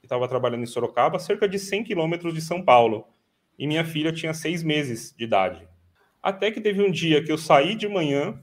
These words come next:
e essa foi a primeira vez, então foi muito chocante, assim, pra mim. Peguei o carro, peguei estrada, cem quilômetros até Sorocaba. É, saí de manhã, minha filha tava dormindo. Voltei à noite, minha filha tava dormindo também.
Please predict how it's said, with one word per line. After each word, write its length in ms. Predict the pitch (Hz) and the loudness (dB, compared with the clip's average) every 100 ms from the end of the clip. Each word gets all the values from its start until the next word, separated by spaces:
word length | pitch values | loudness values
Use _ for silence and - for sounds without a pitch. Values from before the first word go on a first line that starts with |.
| - | -6
e 100 | 131 | -2
essa 180 | 131 147 | -2 -2
foi 120 | 143 | -2
a 40 | |
primeira 360 | 139 139 143 143 | -2 -2 2 2
vez, 340 | - 135 151 | 2 0 -2
então 260 | 117 113 120 | -4 -6 -6
foi 160 | 117 120 | -6 -8
muito 300 | 117 127 147 | -8 -8 -12
chocante, 680 | - 143 - 117 127 135 | -8 -10 -8 -6 -6 -6
assim, 220 | 120 117 | -8 -6
pra 140 | 113 110 | -4 -4
mim. 280 | 113 156 - _ - | -2 -6 -10 _ -6
Peguei 180 | 131 | -2
o 100 | 151 | -2
carro, 320 | - 135 151 147 | 4 6 6 4
peguei 220 | 131 139 | -2 -4
estrada, 420 | 143 131 127 135 | -2 4 6 4
cem 280 | 135 131 160 | 0 -4 -6
quilômetros 500 | 143 127 135 139 127 | -2 0 0 -2 -4
até 160 | 120 | -6
Sorocaba. 760 | 117 - 113 110 107 127 156 - _ _ _ | -6 -6 -6 -2 0 2 0 -4 _ _ _
É, 160 | - 127 | -2 -2
saí 200 | 123 185 | 4 6
de 120 | 196 | 6
manhã, 240 | 196 180 196 | 4 6 4
minha 140 | 220 | 2
filha 180 | 220 196 | 2 4
tava 220 | 202 196 | 6 6
dormindo. 440 | 196 180 131 113 117 | 6 4 2 0 -2
Voltei 360 | 156 160 170 | -2 0 2
à 60 | 175 | 2
noite, 300 | 156 170 165 | 2 0 -4
minha 140 | 170 | -6
filha 220 | 160 156 | -6 -6
tava 200 | 156 160 | -2 0
dormindo 400 | 160 165 151 143 | 0 0 -2 -4
também. 440 | 143 143 113 101 | -4 -4 -4 -6